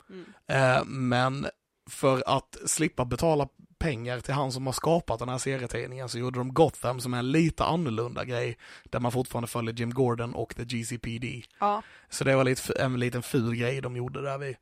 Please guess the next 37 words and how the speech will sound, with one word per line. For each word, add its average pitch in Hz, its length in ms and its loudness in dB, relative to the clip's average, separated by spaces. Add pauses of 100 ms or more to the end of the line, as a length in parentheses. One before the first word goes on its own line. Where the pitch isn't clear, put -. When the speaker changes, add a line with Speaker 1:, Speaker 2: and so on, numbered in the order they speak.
(100)
Speaker 1:
Ja. 202 260 0
Speaker 2:
För 202 80 -4
de 135 160 2
började 139 400 4
arbeta 135 460 0
på 120 80 -8
att 123 60 -2
göra 127 440 -2
då 135 360 -6
den 139 160 -10
här 120 120 -2
serien. 135 260 -4
Jag - 100 -6
kommer 175 120 2
inte 185 60 4
ihåg 170 120 4
vad 135 140 0
tidningen 127 360 -4
heter. 123 480 -8 (340)
Om 139 160 -4
den 123 120 0
heter 123 280 -6
G 120 180 -6
C 135 140 -8
P 123 160 -8
D 127 180 -8
eller 131 140 -6
nå-, 151 300 -8
nej, 123 280 -2 (120)
eller 127 120 -2
någonting 123 220 -4
annat. 127 320 -6
Jag - 80 -6
kommer 139 120 -2
inte 135 100 -6
riktigt 120 160 -10
ihåg. 117 260 -6